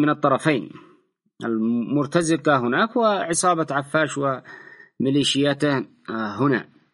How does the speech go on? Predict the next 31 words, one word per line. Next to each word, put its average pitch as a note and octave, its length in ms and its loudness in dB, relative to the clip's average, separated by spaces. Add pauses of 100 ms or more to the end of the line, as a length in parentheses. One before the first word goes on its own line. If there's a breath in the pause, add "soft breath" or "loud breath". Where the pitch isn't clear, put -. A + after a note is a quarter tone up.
(260)
كيف A#2 200 -6
أنهم C#3 320 2
جميعا F#3+ 400 2
متفقون E3 640 0
على D#3+ 220 2
نهب D#3+ 220 0
البلد، C3+ 440 -2 (640)
على C3+ 260 2
نهب E3 220 2
ثروات C#3+ 600 0
البلد C#3 380 0
وأموال C3 400 0
الشعب C3+ 340 -2
اليمني، D3 440 2
وعلى C3 280 0
تجويع C3+ 360 -2
الشعب B2+ 320 -4
اليمني C3+ 400 0
وإفقار C3 400 -2
الشعب A2+ 300 -6
اليمني. F#2+ 400 -6 (640 loud breath)
ويجي A#2+ 220 -2
يقول C3+ 200 0
لك C#3 140 -2
الحوثيين C3+ 540 -4
اشتروا C3 300 -6
فلل C#3+ 280 -6
بمدري B2+ 440 -8
كم C#3+ 280 -6
وكذا C3+ 420 -8
وكذا، C3 380 -8